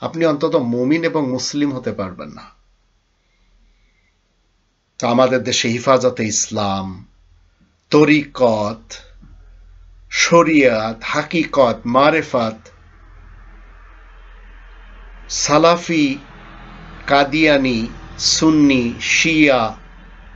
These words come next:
এরা সবাই নিজ নিজ স্টেশন খুলে বসে আছে। বিশ্বের বড় ইজতেমাও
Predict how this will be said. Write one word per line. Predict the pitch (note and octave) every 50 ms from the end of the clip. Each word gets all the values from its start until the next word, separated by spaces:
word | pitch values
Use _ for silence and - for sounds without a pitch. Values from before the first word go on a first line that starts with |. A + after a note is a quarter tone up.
| - - - - - - _ _ _ _ _ _ _
এরা | - B2+ C3 C#3 D3+ D3+
সবাই | - - - - - C#3 C3 D#3+ E3 D3 C3 B2 B2+ - - - - -
নিজ | A#2+ C3 C3+ C3 A2+ A#2+
নিজ | C3+ C3+ B2+ - - - - C3
স্টেশন | - - - - D3+ D3 C#3+ - D3 C3+ B2
খুলে | - - C#3 C3+ C3 A#2+
বসে | G2+ A#2 A2+ - - - -
আছে। | - - - F#3+ G3 G3 - - - - - - - - - - - -
বিশ্বের | A2 A#2+ D3 C#3+ - - - D#3 D3 C3+
বড় | G2+ G2 G2 B2+ C#3 C#3+ D3+ D3+ C#3+ C3+
ইজতেমাও | B2+ - - - - - C#3 B2+ C3 C3+ C3 A#2 G2 F2+